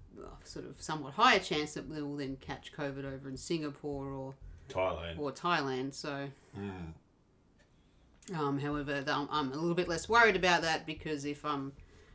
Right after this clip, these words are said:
Speaker 1: have to go to work, go, "I caught covid and I'm stuck in Thailand. Sorry, I'm not gonna be back to work for two weeks," is a little bit of a, uh,
Speaker 2: Yeah.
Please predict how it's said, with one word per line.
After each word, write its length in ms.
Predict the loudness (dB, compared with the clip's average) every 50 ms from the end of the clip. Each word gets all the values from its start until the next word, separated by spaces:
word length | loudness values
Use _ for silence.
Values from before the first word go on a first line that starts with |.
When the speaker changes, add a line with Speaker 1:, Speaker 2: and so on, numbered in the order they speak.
| -8 -6
Speaker 1:
have 140 | -6 -6 -4
to 80 | -6 -6
go 160 | -4 -4 -4
to 100 | -2 -2
work, 320 | -2 -2 -4 -4 -6 -8
go, 220 | -8 -6 -6 -6 -8 -10 -16 -20 -12 -8
"I 100 | -8 -8
caught 320 | -4 -4 -4 -4 -4 -4
covid 360 | 0 2 2 2 4 2 2 0
and 100 | 2 0
I'm 140 | 0 0
stuck 380 | 0 0 0 2 2 0 0 0
in 100 | -4 -6
Thailand. 540 | -2 0 2 2 2 2 2 0 -2 -2 -2
Sorry, 340 | -2 0 2 2 2 2 2
I'm 80 | 0
not 160 | 0 -2 -4
gonna 160 | -4 -6 -6 -4
be 140 | -6 -6
back 240 | -6 -6 -8 -8 -10 -14 -20 -20 -12
to 100 | -10 -8
work 260 | -4 -4 -4 -4 -6
for 100 | -10 -12
two 240 | -12 -8 -6 -6 -4
weeks," 440 | -4 -4 -6 -6 -8 -8 -10 -10 -10 -12 -20 -20 -20 -20 -20 -20 _ _ -20 -20 _ -20 -20 -20 -20 -20 -20 -20 -20 _ -20 -16 -10 -4 -2
is 100 | -2 -2
a 60 | 0
little 240 | -2 -2 -4 -4 -4
bit 140 | -4 -4 -4
of 100 | -4 -4
a, 200 | -4 -4 -4 -4
uh, 140 | -6 -6 -8 -10 -14 -20 -20 -20 -20 -18 -8
Speaker 2:
Yeah. 300 | -2 2 2 2 2